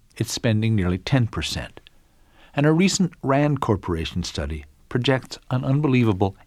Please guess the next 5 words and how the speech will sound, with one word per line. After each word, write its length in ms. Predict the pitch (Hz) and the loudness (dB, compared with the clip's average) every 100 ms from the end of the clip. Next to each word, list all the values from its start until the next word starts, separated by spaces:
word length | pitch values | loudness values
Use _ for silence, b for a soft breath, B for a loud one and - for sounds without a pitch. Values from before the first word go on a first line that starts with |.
| - | -4
eighteen 560 | 127 123 - 160 135 107 | -2 -2 -2 2 2 2
percent 500 | - 82 - - - - | -2 -6 -6 -8 -12 -10
within 260 | 85 87 87 | -6 -2 -4
six 400 | - 78 - - | -4 -8 -8 0
years. 540 | 113 98 69 - - | 2 2 0 -10 -14